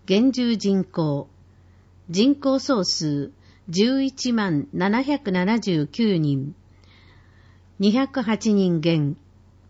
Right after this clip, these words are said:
内訳、男五万三千二百十四人、九十八人減。女、五万七千五百六十五人、百十人減。世帯数、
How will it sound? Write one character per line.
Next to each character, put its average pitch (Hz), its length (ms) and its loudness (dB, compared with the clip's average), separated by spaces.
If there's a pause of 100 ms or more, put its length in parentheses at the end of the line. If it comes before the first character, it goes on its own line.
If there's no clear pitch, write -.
(340)
内 214 280 -2
訳、 190 420 -4 (400)
男 190 560 -4 (400)
五 190 120 2
万 247 260 0
三 202 260 0
千 156 300 2
二 180 80 2 (160)
百 247 180 -2
十 208 260 0
四 165 200 2
人、 156 320 0 (760)
九 262 240 2
十 160 240 0
八 175 300 -2
人 214 300 2
減。 151 340 0 (720)
女、 175 460 0 (400)
五 185 120 4
万 247 260 2
七 190 260 2
千 160 300 0
五 165 100 -2
百 254 300 0
六 226 100 -2 (140)
十 196 240 0
五 170 160 -2
人、 156 340 -2 (480)
百 214 380 -2
十 233 260 0
人 202 300 0
減。 156 360 0 (840)
世 202 260 -2
帯 262 180 0
数、 151 480 -2